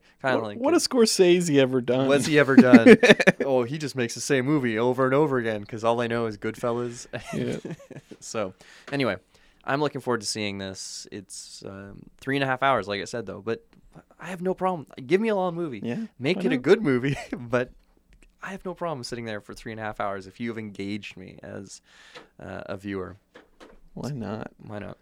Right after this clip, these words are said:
Speaker 1: Um, speaking of engaging, uh, something that's come up, um,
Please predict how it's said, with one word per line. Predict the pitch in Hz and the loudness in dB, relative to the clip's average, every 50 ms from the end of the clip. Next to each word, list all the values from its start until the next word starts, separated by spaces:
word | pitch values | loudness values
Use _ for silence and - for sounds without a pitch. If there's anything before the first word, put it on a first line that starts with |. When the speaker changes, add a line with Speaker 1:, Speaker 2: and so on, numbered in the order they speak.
| _ _ _ _ _ _ _ _ _ _ _ _ - - - - | _ _ _ _ _ _ _ _ _ _ _ _ -14 -14 -12 -10
Speaker 1:
Um, | 113 113 107 107 107 110 107 107 104 - _ _ _ _ _ _ _ _ - - - - - - - - - - - - - - _ | -8 -6 -4 -4 -4 -4 -6 -8 -10 -14 _ _ _ _ _ _ _ _ -20 -20 -20 -20 -20 -20 -20 -20 -20 -20 -20 -20 -20 -20 _
speaking | - - - - 170 170 170 180 165 | -14 -12 -12 -10 -10 -8 -6 -2 -2
of | 151 139 | 0 0
engaging, | 135 123 110 120 117 123 120 104 104 92 92 104 107 131 - - | 0 0 0 0 0 0 0 -2 -4 -8 -8 -10 -14 -16 -16 -14
uh, | - | -10
something | - - 143 160 - 170 156 | -6 -6 -6 -4 -4 -6 -4
that's | 143 135 123 113 - - - | -4 -4 -4 -6 -8 -12 -14
come | - - 113 104 | -12 -8 -6 -6
up, | 98 95 92 - _ - - _ _ _ _ _ _ _ - | -6 -6 -8 -12 _ -20 -20 _ _ _ _ _ _ _ -20
um, | 113 104 101 98 98 98 95 95 98 - - | -18 -16 -14 -14 -12 -12 -12 -14 -16 -18 -20